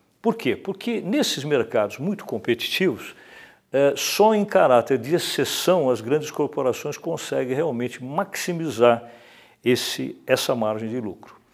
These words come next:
Por que isso? Porque são poucas empresas que conseguem fazer duas coisas. Primeiro, conseguem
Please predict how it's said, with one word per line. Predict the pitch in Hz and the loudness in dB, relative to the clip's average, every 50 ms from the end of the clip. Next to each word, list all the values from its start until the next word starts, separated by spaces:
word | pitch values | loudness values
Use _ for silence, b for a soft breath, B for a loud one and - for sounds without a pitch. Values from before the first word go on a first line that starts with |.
| b b b b b _ _ _ | b b b b b _ _ _
Por | - 190 190 | 0 0 0
que | - - 120 | 2 0 0
isso? | 101 78 - - - - - b b b b b b b | 0 -2 -6 -12 -16 -20 -20 b b b b b b b
Porque | - 151 147 147 - 160 143 127 117 - | -6 -6 -6 -4 -2 0 0 0 0 -2
são | - - - 160 | -2 -2 -2 -2
poucas | 156 - 175 202 202 - 165 139 135 | 4 4 4 4 6 4 2 0 0
empresas | 139 117 - 143 151 156 147 143 143 - | -2 -4 -2 0 0 0 -2 -4 -6 -8
que | - 156 | -8 -10
conseguem | - - 151 135 127 - - 135 131 123 131 131 | -6 -4 -2 -2 -2 -2 -2 -2 -2 -2 -4 -6
fazer | - - 131 113 104 110 135 135 127 | -2 0 0 0 2 0 0 0 0
duas | - - 104 110 147 180 151 - - | -2 -6 -8 -4 0 2 2 2 0
coisas. | - - - 127 127 - - - | -4 -12 -12 -14 -14 -14 -16 -18
Primeiro, | - - 185 196 180 160 180 190 208 202 - B B B B B B B B B B - | -8 -4 -4 0 2 4 4 4 4 2 -4 B B B B B B B B B B -2
conseguem | - 175 147 - - 143 139 135 131 139 147 135 131 | -2 0 0 2 2 4 4 4 4 0 -2 -6 -10